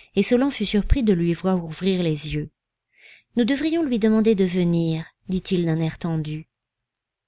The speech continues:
Solan eut un petit rire qui aurait pu être cynique, mais qui était seulement désespéré. «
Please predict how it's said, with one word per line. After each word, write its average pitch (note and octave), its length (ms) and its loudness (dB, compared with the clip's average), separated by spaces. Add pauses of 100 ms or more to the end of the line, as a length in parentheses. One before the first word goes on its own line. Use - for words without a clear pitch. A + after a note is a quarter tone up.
(420)
Solan G3+ 360 2
eut A#3 140 0
un F3 100 0
petit F#3 300 -4
rire A3+ 320 -2
qui G3+ 140 -2
aurait F3+ 200 0
pu A3 140 -4
être G3 240 -4
cynique, - 640 -4 (360)
mais G3+ 140 2
qui A#3+ 140 -2
était A#3+ 180 -2
seulement A3 340 0
désespéré. « F3+ 720 -2